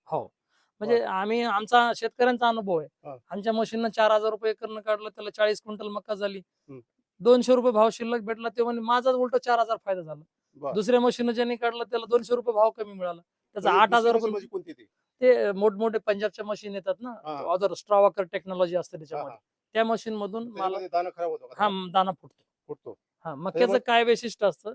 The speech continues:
Speaker 1: जो दाण्याचा जो टोक, अ, त्या बिट्टीमध्ये असतो,
Speaker 2: हा.
Speaker 1: तो फुटला नाही पाहिजे.
Speaker 2: हा.
Speaker 1: म्हणजे तिकून किडीचा शिरकाव होतो.
Speaker 2: हा, हा. बरं, बरं, बरं.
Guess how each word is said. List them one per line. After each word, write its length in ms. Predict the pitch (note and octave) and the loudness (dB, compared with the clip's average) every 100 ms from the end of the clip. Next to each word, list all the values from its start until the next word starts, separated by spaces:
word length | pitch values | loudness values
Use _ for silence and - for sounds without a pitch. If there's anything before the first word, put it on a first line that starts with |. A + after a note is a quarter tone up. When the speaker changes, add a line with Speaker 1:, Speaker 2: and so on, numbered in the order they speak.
| F#3 | -10
Speaker 1:
जो 680 | D#3+ G3+ A3 G#3+ A3 G#3 G3 | -2 2 2 2 2 0 -2
दाण्याचा 540 | E3+ F3+ F#3+ G3 - | 0 0 0 -2 -2
जो 120 | G3 G3+ | -4 -4
टोक, 420 | - G#3 G#3 G3 | 0 0 0 -4
अ, 240 | F#3+ F3+ E3+ | -2 -2 0
त्या 100 | F#3+ | -2
बिट्टीमध्ये 580 | D#3+ F3 - A3 G#3+ F#3+ | -2 -8 -4 -2 2 2
असतो, 240 | - E3 | 0 -8
Speaker 2:
हा. 340 | - - C#3 A2+ C4+ | -16 -12 -14 -4 0
Speaker 1:
तो 80 | |
फुटला 300 | G3+ A3 G3 | 0 0 -2
नाही 160 | D#3+ A#2+ | -4 -8
पाहिजे. 460 | _ _ _ _ C3+ | _ _ _ _ -14
Speaker 2:
हा. 80 | A#2+ | -14
Speaker 1:
म्हणजे 560 | G2 _ _ - G#3 G#3+ | -16 _ _ -2 -2 0
तिकून 320 | A3 - C4 A#3 | -6 -2 -2 -2
किडीचा 440 | B3 A#3 G#3 B3 | -2 -4 0 0
शिरकाव 380 | - A3 F#3 F#3 | 0 -4 2 4
होतो. 220 | D3+ - - | 2 -4 -12
Speaker 2:
हा, 80 | C3+ | -12
हा. 160 | G#2+ _ _ _ _ _ _ _ D3+ | -12 _ _ _ _ _ _ _ -6
बरं, 180 | D3+ | -4
बरं, 160 | A#2+ | -6
बरं. 80 | G2+ | -12